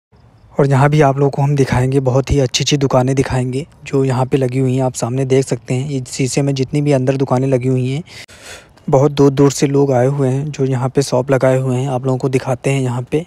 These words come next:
बाकायदा। आप बस बने रहिए थोड़ी देर और, आप लोगों को दिखा दूँ। और आप लोग जाइए, एक बार ज़रूर विजिट कीजिए। ये देखिए,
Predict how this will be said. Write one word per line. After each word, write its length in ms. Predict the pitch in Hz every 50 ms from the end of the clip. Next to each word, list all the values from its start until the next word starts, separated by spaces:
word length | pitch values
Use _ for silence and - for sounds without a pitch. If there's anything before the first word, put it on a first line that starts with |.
| - -
बाकायदा। 520 | 139 127 120 - 135 123 120 123 131 170 - _ - - - _ -
आप 120 | - 127 127
बस 240 | 131 135 131 131 -
बने 240 | 135 127 123 131
रहिए 160 | 131 131 135 135
थोड़ी 280 | - - - 135 131
देर 180 | 131 135 135 123
और, 280 | 120 120 123 143 165 175 _ -
आप 120 | 123 123 123
लोगों 160 | 131 131 127
को 100 | 131 139
दिखा 300 | 127 123 - - 127 120
दूँ। 180 | 120 - 90 - - - - _ -
और 80 | 139 127
आप 180 | 123 123 135 143
लोग 120 | 139 139
जाइए, 380 | 135 135 127 131 143 147 139 135
एक 120 | 131 131
बार 140 | 131 135 131
ज़रूर 240 | 131 127 123 131 131
विजिट 260 | 135 131 135 135 -
कीजिए। 280 | - - 131 139 143
ये 120 | 143 139 131
देखिए, 360 | 127 131 123 - - 151 165